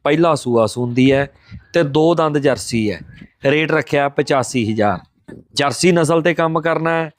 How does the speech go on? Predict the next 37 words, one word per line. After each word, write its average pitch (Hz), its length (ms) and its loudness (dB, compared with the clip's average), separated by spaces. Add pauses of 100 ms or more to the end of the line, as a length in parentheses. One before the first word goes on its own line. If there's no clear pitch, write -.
(360)
ਤਾਂ 160 140 2
ਇਹ 175 300 2
ਹਜੇ 151 160 2
ਦੋਂਦੀ 143 340 0
ਵੱਛੀ 139 380 2
ਹੈ, 135 100 2
ਹੋਰ 135 260 2
ਕੱਦ 135 260 -2
ਕਾਠ 131 220 -2
ਕਰ 123 200 -2
ਜਾਣਾ 127 240 0
ਨੇ 139 140 0
ਅਗਲੇ 127 220 0
ਸੂਏ 123 260 2
ਨੂੰ। 147 140 -2 (400)
ਤੋ 120 100 0
ਤੁਹਾਡੇ 131 280 0
ਕੋਲ 135 160 2
ਬਰੀਡਿੰਗ 127 440 0
ਲਈ 131 340 2 (100)
ਵਧੀਆ 165 280 2
ਬੱਚੇ 131 480 0 (360)
ਇਹ 135 100 0
ਪਾ 117 260 0
ਸਕਦੀ 139 460 0
ਹੈ। 139 100 -8 (420)
ਸੋ 147 320 2
ਇਹ 151 140 0
ਪਹਿਲੇ 165 340 2
ਨੰਬਰ 127 300 0
ਤੇ 123 180 0
ਜਰਸੀ 120 460 -2
ਵੱਛੀ 117 440 0
ਤੁਹਾਨੂੰ 120 340 0
ਦਿਖਾ 110 300 0
ਰਹੇ 104 200 0
ਹਾਂ। 90 80 -10